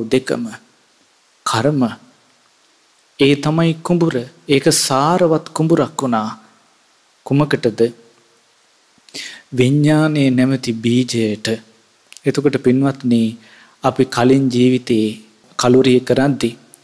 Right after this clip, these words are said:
ඒ ජීවිතේ රැස් කරල සහ ඊට පෙර රැස් කරපු කර්ම ඔක්කොම හොඳ සරු කුඹුරක් විදිහට තිබුණා. එතකොට ඒ චුත වෙච්ච විඥානය හොඳ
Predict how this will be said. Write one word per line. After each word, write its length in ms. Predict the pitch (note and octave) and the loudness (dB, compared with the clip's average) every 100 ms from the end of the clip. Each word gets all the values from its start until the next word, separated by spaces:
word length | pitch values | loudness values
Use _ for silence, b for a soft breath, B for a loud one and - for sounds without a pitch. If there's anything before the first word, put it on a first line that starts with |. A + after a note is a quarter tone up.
| B B B _ | B B B _
ඒ 180 | C#3 C#3+ | 2 4
ජීවිතේ 500 | D3+ D3+ D3+ D#3 C#3+ | 4 4 4 2 2
රැස් 200 | C3+ - | 2 -2
කරල 300 | - C3+ C3 C#3 | -2 -2 2 0
සහ 280 | C3+ - C#3+ D3 | -2 -4 -2 2
ඊට 260 | C3+ C3+ C3 C3 | 4 2 0 0
පෙර 240 | C#3 D#3+ D#3+ | 2 4 4
රැස් 180 | C3 C3 - | 2 0 -2
කරපු 400 | C3 A#2+ - A2 G#2+ _ _ - | -4 -4 -4 -6 -6 _ _ -6
කර්ම 320 | B2+ C#3+ C#3 | 0 0 2
ඔක්කොම 460 | A#2+ A2+ - G3+ B2+ G#2+ - _ _ _ _ _ _ _ _ - | 0 0 -4 -4 -2 -4 -10 _ _ _ _ _ _ _ _ -4
හොඳ 180 | B2+ C#3+ | 0 2
සරු 340 | D#3+ - C3+ D3+ | 0 0 0 0
කුඹුරක් 440 | C#3+ B2+ C3 B2+ | 0 -2 -2 -2
විදිහට 400 | B2 A#2 A#2 A#2 A#2 A2 _ _ _ _ _ _ | -4 -4 -6 -6 -10 -12 _ _ _ _ _ _
තිබුණා. 380 | - A#2+ A2 G#2+ - _ _ _ _ _ _ _ B B B B | -4 -2 -2 -2 -8 _ _ _ _ _ _ _ B B B B
එතකොට 400 | D#3 D#3+ F3 E3+ | 0 2 2 2
ඒ 280 | D3+ D3+ C#3 | 2 4 2
චුත 280 | C#3+ C#3 F#3 | 2 0 2
වෙච්ච 320 | F#3 F#3 - | 2 2 0
විඥානය 640 | E3 C#3 D#3 G3 E3+ B2+ A#2 F#3 C#4+ A3 - _ _ _ _ _ _ _ _ _ _ _ _ _ _ _ _ - | 0 2 2 2 2 0 0 0 0 -4 -8 _ _ _ _ _ _ _ _ _ _ _ _ _ _ _ _ -2
හොඳ 200 | C3+ C3+ | 0 2